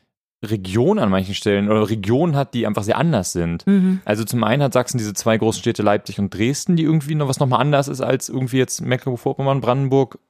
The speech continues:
Speaker 1: Thüringen oder, ähm, äh, welches Sachsen-Anhalt, hab ich irgendwas,
Speaker 2: Mhm.
Speaker 1: irgendwas ver-, verpasst, genau. Und, ähm, dass das Vogtland und so, dass das tatsächlich
Speaker 2: Erzgebirge.
Speaker 1: Erzgebirge.
Speaker 2: Du musst eigentlich viel, viel stärker sagen,
Speaker 1: Entschuldigung,
Speaker 2: Erzgebirge.
Speaker 1: ja. Okay, nochmal vielleicht auch die Leute, die das Vogtland nicht kennen, weil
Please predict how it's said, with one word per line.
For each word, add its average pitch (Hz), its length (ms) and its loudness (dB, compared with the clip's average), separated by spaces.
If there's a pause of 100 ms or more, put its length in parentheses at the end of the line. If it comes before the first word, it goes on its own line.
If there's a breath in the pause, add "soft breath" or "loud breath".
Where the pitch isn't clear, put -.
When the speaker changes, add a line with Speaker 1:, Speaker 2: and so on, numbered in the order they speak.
(120)
Speaker 1:
Thüringen 135 500 2
oder, 127 400 2
ähm, 131 380 -2 (880 loud breath)
äh, 127 300 4
welches 123 200 -2
Sachsen-Anhalt, 135 440 0
hab 120 80 -4
ich 117 120 -12
irgendwas, 120 460 -2
Speaker 2:
Mhm. 196 120 -20
Speaker 1:
irgendwas 123 300 2
ver-, 110 180 0
verpasst, - 320 -2
genau. 147 240 4 (300 loud breath)
Und, 139 420 0
ähm, 131 480 0 (280)
dass 127 140 -2
das 127 120 0
Vogtland 180 600 0
und 131 100 -2
so, 139 80 2
dass 131 200 -2
das 127 180 -2
tatsächlich 147 200 2
Speaker 2:
Erzgebirge. 175 460 -2
Speaker 1:
Erzgebirge. 208 380 2
Speaker 2:
Du 180 80 4
musst 254 120 0
eigentlich 240 360 2
viel, 262 180 -2
viel 226 200 -2
stärker 214 340 0
sagen, 202 420 0 (160)
Speaker 1:
Entschuldigung, 113 360 2
Speaker 2:
Erzgebirge. 107 240 4
Speaker 1:
ja. - 60 -4 (440 soft breath)
Okay, 135 140 2
nochmal 127 240 0
vielleicht 127 180 2
auch 120 100 0
die 123 100 -2
Leute, 110 240 2
die 107 100 0
das 95 100 -2
Vogtland 120 320 0
nicht 101 140 0
kennen, 113 160 2
weil 92 180 2